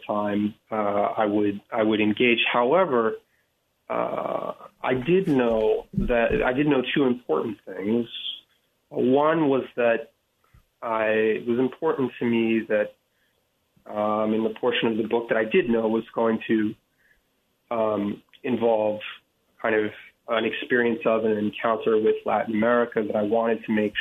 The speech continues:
sure that, um, the history, the political history of that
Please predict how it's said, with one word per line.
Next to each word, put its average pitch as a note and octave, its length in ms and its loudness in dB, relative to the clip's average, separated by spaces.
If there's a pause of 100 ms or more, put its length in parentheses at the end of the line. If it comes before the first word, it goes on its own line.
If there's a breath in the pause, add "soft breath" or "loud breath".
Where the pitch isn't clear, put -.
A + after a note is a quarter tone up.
(120)
sure A#2 340 2
that, G#2+ 280 -2 (840 soft breath)
um, G#2+ 580 0 (600)
the B2 80 -2
history, C3 480 2
the A2 80 -2
political C3 480 0
history A2+ 580 0
of G#2 160 0
that G#2 320 0